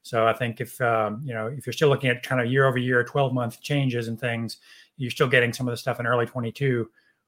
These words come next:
which I think is essentially no longer really relevant in some ways for, you know, looking forward,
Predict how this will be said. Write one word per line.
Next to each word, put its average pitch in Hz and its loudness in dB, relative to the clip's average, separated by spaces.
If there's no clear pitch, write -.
which - -6
I 127 -2
think 120 0
is 113 -2
essentially 120 -4
no 117 0
longer 110 0
really 110 -2
relevant 107 -4
in 107 -18
some 113 -10
ways 107 -6
for, 110 2
you 131 -6
know, 107 -6
looking 113 -2
forward, 110 4